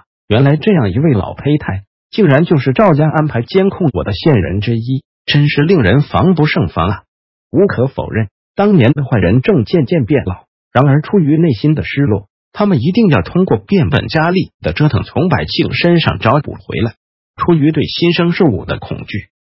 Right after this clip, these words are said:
他们更是要通过新一轮煽动群众斗群众，来达到维护政权稳定的目的。悲哀啊！小区里安装着星罗棋布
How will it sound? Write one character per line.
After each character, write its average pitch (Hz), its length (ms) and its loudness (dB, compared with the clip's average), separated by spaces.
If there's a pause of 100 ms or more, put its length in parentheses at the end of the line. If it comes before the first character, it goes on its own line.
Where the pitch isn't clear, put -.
(100)
他 196 100 -2
们 202 120 2
更 196 200 2
是 160 160 2
要 147 160 2
通 170 220 0
过 156 100 0
新 208 340 2
一 175 100 2
轮 107 220 2
煽 180 280 2
动 180 160 2
群 143 280 0
众 180 160 2
斗 147 160 2
群 117 220 0
众， 131 220 0 (240)
来 113 200 2
达 107 160 2
到 127 140 0
维 104 260 0
护 123 200 -2
政 196 240 4
权 127 240 0
稳 90 160 -2
定 170 120 0
的 95 100 0
目 139 200 2
的。 - 220 -10 (420)
悲 190 100 2 (140)
哀 151 200 4
啊！ - 120 -8 (420)
小 117 280 2
区 143 240 0
里 143 160 0
安 151 240 2
装 143 200 -2
着 135 120 -2
星 180 240 0
罗 131 160 2
棋 - 180 -2
布 131 220 -4